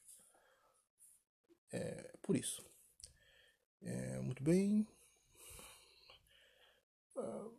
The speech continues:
enfim, obrigado a quem assistiu, <laughs> a quem ouviu isso e quem teve paciência, né? Espero que vocês não me apedrejem.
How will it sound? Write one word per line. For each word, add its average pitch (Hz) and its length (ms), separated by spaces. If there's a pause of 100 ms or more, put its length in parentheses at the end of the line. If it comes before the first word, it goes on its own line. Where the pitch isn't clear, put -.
enfim, 156 340 (520)
obrigado 147 280
a 127 40
quem 131 100
assistiu, 117 380
<laughs> 117 80
a - 40
quem - 220
ouviu 107 320
isso - 380 (760)
e 117 320
quem - 140
teve 107 180
paciência, 117 680
né? 185 160 (920)
Espero 107 340
que - 80
vocês 110 340
não 110 120
me 107 100
apedrejem. 107 680